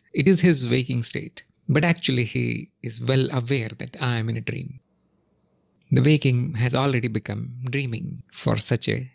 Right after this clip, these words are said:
seeker. He won't be a seeker now, he will be a master. So it is possible to form memory bridges with the causal bodies and all other bodies, any kinds of memories, and then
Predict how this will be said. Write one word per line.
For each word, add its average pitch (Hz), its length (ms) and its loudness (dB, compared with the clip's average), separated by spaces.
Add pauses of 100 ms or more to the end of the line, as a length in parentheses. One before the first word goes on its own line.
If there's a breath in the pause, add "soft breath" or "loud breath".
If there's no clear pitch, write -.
seeker. - 520 -4 (1120)
He 190 180 4
won't 160 280 6
be 110 100 2
a 107 40 0
seeker 143 320 0
now, 107 180 -4
he 120 140 0
will 131 140 2
be 117 120 0
a 113 40 -2
master. 113 400 0 (300)
So 147 120 4
it 147 100 8
is 180 100 6
possible 139 420 0
to 131 100 -6
form 120 300 -2
memory 120 260 0
bridges 135 400 0
with 117 220 -2
the - 320 -10
causal 113 380 0
bodies 127 500 -2
and 117 240 -6 (260)
all 175 340 2
other 165 220 0
bodies, 156 640 -4 (200)
any 151 200 8
kinds 123 280 4
of 120 60 2
memories, 127 640 2 (280)
and 117 240 6
then 107 440 0